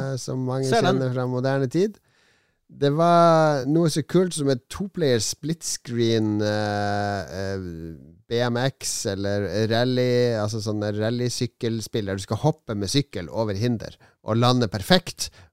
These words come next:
Speaker 1: og bevare farta og komme deg over neste hinder og kjøre opp på busser og alt mulig. Eh, som er, eh, var basert på en, en B B C-serie som heter Kickstart,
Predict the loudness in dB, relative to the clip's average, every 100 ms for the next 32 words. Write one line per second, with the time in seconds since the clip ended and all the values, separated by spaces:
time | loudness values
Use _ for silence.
0 | -2 0 2 0 4 4 4 2 -2 -2
1 | -4 -4 -2 -2 -2 -2 -2 -2 -4 -4
2 | -6 -4 -4 -4 -6 -8 -4 -2 0 -2
3 | -4 -4 -4 -2 -4 -4 -4 -4 -4 -6
4 | -10 -8 -8 -8 _ _ _ _ _ _
5 | _ _ _ -4 -2 0 0 0 -2 -4
6 | -8 _ _ _ _ _ _ -6 -2 0
7 | 2 2 2 2 4 4 2 2 0 0
8 | 0 4 2 2 2 2 0 0 0 0
9 | 0 2 0 2 2 2 0 2 2 2
10 | -2 -2 -2 -2 -4 0 0 0 -8